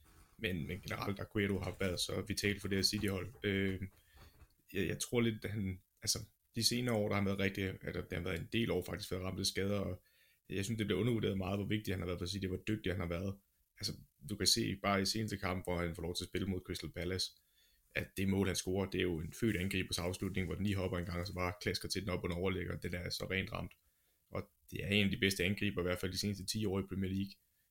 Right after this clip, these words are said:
Det, det er indiskutabelt fra min side af. Han er en dygtig afslutter, han er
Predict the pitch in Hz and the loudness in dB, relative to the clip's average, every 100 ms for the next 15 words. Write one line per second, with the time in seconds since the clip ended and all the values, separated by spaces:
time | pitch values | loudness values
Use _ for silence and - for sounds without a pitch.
0 | _ 92 87 95 92 87 87 98 - 101 | _ -4 0 2 4 4 2 -2 -2 -2
1 | 87 90 98 101 - 104 95 95 - 107 | 0 -2 0 0 0 0 0 -2 -4 -2
2 | 95 90 113 113 90 98 113 117 98 95 | 0 2 2 2 0 0 0 0 0 0
3 | 104 101 90 | -2 -2 -2